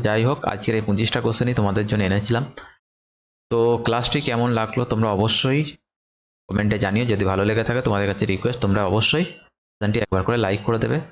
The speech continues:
ঠিক আছে? মেহনত করে যেহেতু ক্লাস করাচ্ছি, তোমাদের কাছ থেকে এটা কাম্য। তোমরা অবশ্যই সেশনটি লাইক করে দেবে এবং যারা চ্যানেলে নতুন এসেছো চ্যানেলটিকে সাবস্ক্রাইব করে নেবে। তোমাদের আবার ক্লাস রয়েছে তোমাদের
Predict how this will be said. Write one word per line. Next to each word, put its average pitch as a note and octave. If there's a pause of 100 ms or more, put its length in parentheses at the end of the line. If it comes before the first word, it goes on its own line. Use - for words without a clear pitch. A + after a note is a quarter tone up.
(200)
ঠিক B2
আছে? D#3
মেহনত A2
করে B2
যেহেতু A2+
ক্লাস A2
করাচ্ছি, G#2+
তোমাদের G2+
কাছ G#2
থেকে A2+
এটা G#2 (220)
কাম্য। F2 (800)
তোমরা A#2
অবশ্যই A#2+
সেশনটি A2
লাইক G2+
করে A2+
দেবে C3+
এবং A#2
যারা A2+
চ্যানেলে A#2+
নতুন G#2+
এসেছো C3
চ্যানেলটিকে G#2+
সাবস্ক্রাইব G#2
করে A2
নেবে। C#3
তোমাদের A2 (120)
আবার A2 (100)
ক্লাস G2+ (680)
রয়েছে A#2+
তোমাদের A#2